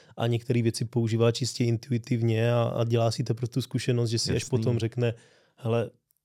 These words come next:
Speaker 1: tohle jsem neměl použít." A to je dobře, protože na začátku je potřeba si zažít to všechno,
Speaker 2: Je to tak.
Speaker 1: co vystaví tu
Speaker 2: Je to tak,
Speaker 1: koučovou
Speaker 2: prostě,
Speaker 1: sebedůvěru.
Speaker 2: prostě potřebujete si to vyzkoušet, prožít, ehm,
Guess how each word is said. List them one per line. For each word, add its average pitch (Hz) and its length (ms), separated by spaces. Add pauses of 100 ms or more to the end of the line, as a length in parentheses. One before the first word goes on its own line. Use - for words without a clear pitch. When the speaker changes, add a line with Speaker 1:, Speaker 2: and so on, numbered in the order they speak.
(140)
Speaker 1:
tohle 110 260
jsem 117 240
neměl 113 300
použít." 113 480
A - 60
to 127 120
je 127 60
dobře, 120 300
protože 117 640 (360)
na 123 80
začátku 117 460
je 113 40
potřeba 113 380
si 120 180
zažít 113 580 (180)
to 113 380 (640)
všechno, 120 560 (720)
Speaker 2:
Je 98 80
to 98 80
tak. 85 340
Speaker 1:
co 127 100
vystaví 113 380
tu 110 100
Speaker 2:
Je 98 40
to 95 140
tak, 90 80
Speaker 1:
koučovou 120 160
Speaker 2:
prostě, - 160
Speaker 1:
sebedůvěru. 110 600
Speaker 2:
prostě - 300 (100)
potřebujete 92 600
si - 160
to 95 440 (220)
vyzkoušet, 95 920
prožít, 92 640 (260)
ehm, 82 560